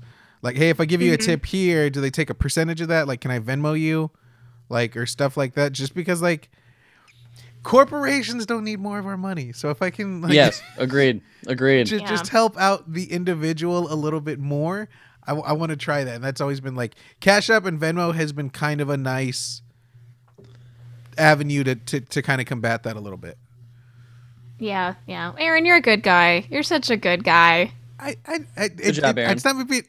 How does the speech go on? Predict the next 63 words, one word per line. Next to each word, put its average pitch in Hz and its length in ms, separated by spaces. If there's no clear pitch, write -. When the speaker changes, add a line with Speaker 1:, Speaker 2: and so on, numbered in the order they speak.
Speaker 1:
it's - 160
not 277 120
me 262 140
being 254 160
a 220 60
good 220 160
guy. 233 180
It's 202 80
just, 196 100
like, 196 100
I 196 40
wanna 208 160
make 214 180
sure, 220 260
like, 180 340
if 156 140
I'm 202 120
giving 202 220
you 202 100
a 175 40
ten 196 220
dollar 190 280
tip 202 340
for 175 180
a, 139 360
a 123 60
haircut, 175 600
like, 143 320
Speaker 3:
That 113 120
you're 113 140
getting 110 320
Speaker 1:
I 143 40
don't 180 80
Speaker 3:
it. - 20
Speaker 1:
want 208 180
you 214 60
to 196 60
be, 190 140
yeah, 220 180
I - 20
don't 190 100
want 196 160
you 226 60
to 190 40
be 180 60
getting 175 220
six - 260
bucks. 170 480
Like, 135 240
Speaker 3:
Well, 165 300
in 156 160
Speaker 2:
Yeah. - 40
Speaker 3:
massage, 185 680
um, 120 540
because 127 300
that 131 320
kind 131 340
of 104 120
did 123 140
the 113 80
same 113 200
thing. 117 220
Like, 104 240